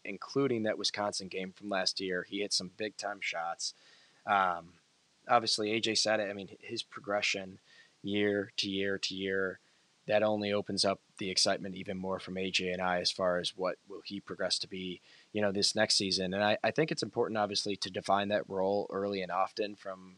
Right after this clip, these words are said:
Coach Cal and staff. I mean, he's not gonna be coming in and necessarily having the, the opportunity to have the volume of shots that he had with, you know, the l-,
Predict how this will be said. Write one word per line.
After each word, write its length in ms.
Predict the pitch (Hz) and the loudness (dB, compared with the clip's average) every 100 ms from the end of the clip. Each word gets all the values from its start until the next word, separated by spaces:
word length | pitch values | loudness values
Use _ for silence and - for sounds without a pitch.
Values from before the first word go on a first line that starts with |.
| - | -10
Coach 260 | 95 - | -4 -4
Cal 220 | - 95 | 0 0
and 100 | 95 | 0
staff. 380 | - 98 95 104 | -2 -2 0 0
I 40 | 98 | -2
mean, 140 | 95 | -10
he's 220 | 95 123 | -6 -4
not 140 | 131 127 | 0 0
gonna 120 | 110 | 0
be 80 | 101 | -4
coming 300 | 101 104 101 | -6 -6 -8
in 120 | 101 | -10
and 160 | 98 90 _ - - - - - _ _ _ _ _ _ | -10 -14 _ -20 -20 -20 -20 -20 _ _ _ _ _ _
necessarily 680 | 110 - 104 110 104 101 98 | 2 4 6 6 4 4 2
having 400 | 92 98 95 98 | 6 6 6 2
the, 280 | 95 98 95 - | 2 2 0 2
the 140 | 92 | 4
opportunity 560 | 92 - - 98 95 92 | 4 4 -2 -2 -2 0
to 60 | |
have 220 | 90 92 | 2 0
the 80 | 98 | -2
volume 500 | 92 90 87 92 98 | 4 6 6 4 -2
of 120 | 95 | 2
shots 380 | - 98 90 104 | 6 8 8 4
that 120 | 98 87 | 0 -10
he 160 | 95 | -12
had 480 | - 85 82 85 101 101 _ | -6 0 2 2 -2 -8 _
with, 560 | 98 87 - - - - - _ | -6 -4 -6 -12 -20 -20 -20 _
you 140 | 90 | -8
know, 280 | 87 76 73 - | -4 -4 -4 -6
the 100 | 92 | -6
l-, 160 | 85 | -6